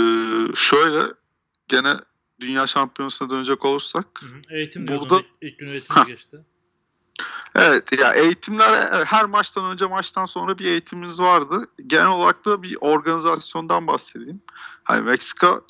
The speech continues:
Speaker 1: yani sahası inanılmaz güzel. Bir tane üniversitelerinin sahası zaten. Altmış bin,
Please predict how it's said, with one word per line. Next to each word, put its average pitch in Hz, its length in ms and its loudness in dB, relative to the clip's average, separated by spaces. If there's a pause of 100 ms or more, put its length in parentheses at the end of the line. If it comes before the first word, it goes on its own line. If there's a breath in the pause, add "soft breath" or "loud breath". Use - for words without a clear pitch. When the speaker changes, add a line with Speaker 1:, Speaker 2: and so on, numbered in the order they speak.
(160)
Speaker 1:
yani - 140 -4
sahası 143 500 2
inanılmaz 151 560 -2
güzel. 120 320 -10 (1160 loud breath)
Bir 123 80 -16
tane 147 320 2
üniversitelerinin 156 760 0
sahası 110 460 -4
zaten. 151 540 -4
Altmış - 500 -2
bin, 120 220 -8